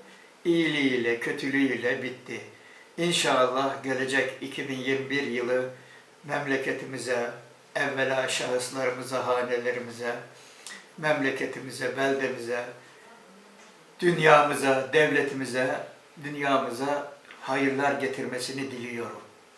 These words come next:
İnşallah kardeşlerim.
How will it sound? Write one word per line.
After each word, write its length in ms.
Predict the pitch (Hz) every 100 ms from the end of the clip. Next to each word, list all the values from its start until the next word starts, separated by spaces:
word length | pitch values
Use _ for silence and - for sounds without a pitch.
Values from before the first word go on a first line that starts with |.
| - - - - - - - - -
İnşallah 760 | 147 131 123 120 117 110 -
kardeşlerim. 600 | 123 123 120 - - 107